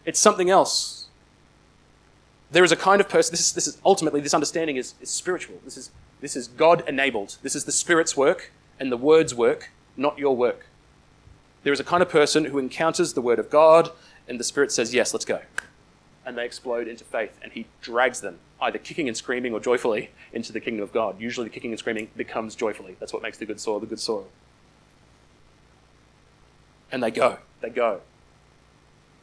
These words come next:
Not, not everyone bears the same fruit. Did you see that? Of the good soils, not everybody lives the same life. One,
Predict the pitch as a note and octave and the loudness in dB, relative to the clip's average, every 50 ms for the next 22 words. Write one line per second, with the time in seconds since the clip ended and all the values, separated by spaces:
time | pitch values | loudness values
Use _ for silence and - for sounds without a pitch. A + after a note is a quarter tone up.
0 | _ _ _ _ - D#3+ D#3+ F3+ E3 E3 E3+ D3 D#3 D#3 D3 C3+ C#3 C3+ A#2+ - | _ _ _ _ -8 -8 -4 -2 -2 -2 -2 -2 -4 -4 -4 -4 -6 -6 -8 -10
1 | A#2+ - C#3+ C3+ - - G3 F#3 - _ _ _ _ _ _ _ C3 B2+ - D3 | -12 -12 -12 -12 -12 -14 -14 -16 -16 _ _ _ _ _ _ _ -20 -18 -14 -10
2 | C#3 - D3+ C#3 F3 G#3+ - - _ _ _ _ _ _ _ _ _ _ _ _ | -6 -2 0 0 0 -2 -4 -8 _ _ _ _ _ _ _ _ _ _ _ _
3 | _ _ _ _ _ _ _ _ _ _ _ _ - D3+ D#3+ C#3+ C3+ D3+ C#3 D#3+ | _ _ _ _ _ _ _ _ _ _ _ _ 2 2 2 2 0 -2 -2 -2
4 | C#3+ - - F3 E3+ D3 C3 C3 D3+ D#3+ D#3+ D#3 D3+ D3+ D3 D3 C#3+ D3 C#3 C3+ | -2 2 4 6 8 8 6 4 4 2 0 2 2 2 2 4 4 2 2 0
5 | C3+ - D#3+ D3+ C#3+ D#3+ F3 E3+ C3 - - - - _ _ _ _ _ _ _ | -2 0 0 0 2 4 4 4 2 0 -4 -14 -18 _ _ _ _ _ _ _
6 | _ _ _ _ _ _ _ _ _ _ _ _ _ _ _ _ _ _ _ _ | _ _ _ _ _ _ _ _ _ _ _ _ _ _ _ _ _ _ _ _
7 | _ _ _ - C3+ C#3+ D#3+ E3+ E3+ E3+ D#3 | _ _ _ 0 4 4 4 4 4 0 -6